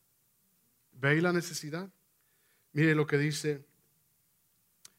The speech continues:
Romanos capítulo cinco, verso ocho. "Pero Dios demuestra su amor por nosotros en esto, en que cuando todavía éramos pecadores,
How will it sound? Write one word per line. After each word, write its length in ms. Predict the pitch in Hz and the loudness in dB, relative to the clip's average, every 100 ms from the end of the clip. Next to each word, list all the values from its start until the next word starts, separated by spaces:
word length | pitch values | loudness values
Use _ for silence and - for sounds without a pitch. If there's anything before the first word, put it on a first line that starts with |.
| _ - | _ -8
Romanos 500 | 139 139 147 147 - | -2 0 0 -2 -6
capítulo 600 | 127 147 139 147 139 131 _ _ _ _ _ _ _ _ _ - | -6 -6 -6 -4 -6 -8 _ _ _ _ _ _ _ _ _ -16
cinco, 640 | - 156 147 135 127 127 _ _ _ _ _ _ - | -4 0 0 -2 -8 -12 _ _ _ _ _ _ -8
verso 540 | 131 135 - 139 - _ _ _ _ _ _ | -6 -6 -8 -12 -14 _ _ _ _ _ _
ocho. 420 | 131 135 - 120 - _ _ _ _ _ _ _ _ _ _ _ _ - _ - | -8 -8 -8 -14 -20 _ _ _ _ _ _ _ _ _ _ _ _ -20 _ -8
"Pero 180 | 123 | -6
Dios 300 | 123 151 180 | 0 2 2
demuestra 560 | 180 160 151 160 165 175 | 2 2 2 0 -2 -6
su 160 | - 143 | -4 -4
amor 420 | 131 147 151 151 | -2 -2 -2 -4
por 240 | 139 120 | -8 -8
nosotros 800 | 123 120 - 147 151 160 160 160 | -10 -10 -6 -6 -4 -8 -8 -10
en 160 | 127 127 | -6 -2
esto, 440 | 135 127 - 110 - _ _ _ _ _ _ 139 | -2 -4 -12 -20 -20 _ _ _ _ _ _ -6
en 100 | 135 | -4
que 140 | 135 | -4
cuando 280 | 143 135 131 | -2 -2 -2
todavía 580 | 156 170 180 185 180 170 | 0 0 2 2 0 0
éramos 340 | 170 170 165 | -2 -2 -4
pecadores, 800 | 156 143 131 120 113 110 - | -8 -8 -8 -8 -10 -14 -18